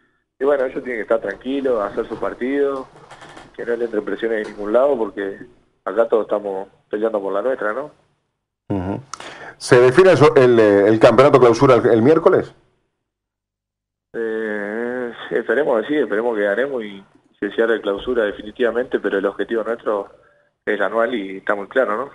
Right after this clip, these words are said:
Speaker 1: ¿no?
Speaker 2: Ujú. Eh, bueno, ahí están ahí.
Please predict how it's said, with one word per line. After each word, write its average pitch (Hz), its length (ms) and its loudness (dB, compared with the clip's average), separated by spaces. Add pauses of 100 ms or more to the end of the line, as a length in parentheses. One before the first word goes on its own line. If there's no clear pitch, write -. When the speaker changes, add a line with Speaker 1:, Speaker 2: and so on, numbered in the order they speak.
(500)
Speaker 1:
¿no? 82 120 -4
Speaker 2:
Ujú. 87 220 -8 (800)
Eh, 90 400 4
bueno, 107 200 6
ahí 113 140 6
están 139 240 6
ahí. 123 220 6